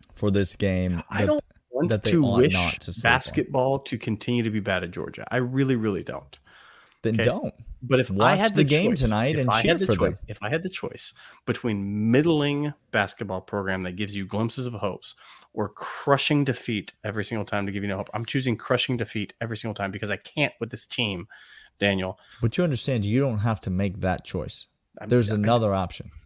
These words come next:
Speaker 1: I'm not saying this team's gonna be good this year, Clint,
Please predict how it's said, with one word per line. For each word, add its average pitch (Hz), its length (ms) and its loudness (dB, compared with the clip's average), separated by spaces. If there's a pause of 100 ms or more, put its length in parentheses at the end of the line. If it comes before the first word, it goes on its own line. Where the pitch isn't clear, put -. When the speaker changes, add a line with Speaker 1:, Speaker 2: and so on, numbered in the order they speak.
(2250)
Speaker 1:
I'm 160 100 6
not 196 200 2
saying 135 320 2
this 107 160 0
team's 117 280 0
gonna 107 140 -2
be 92 100 -2
good 95 400 -2
this 104 240 -2
year, 98 480 0 (540)
Clint, - 320 -4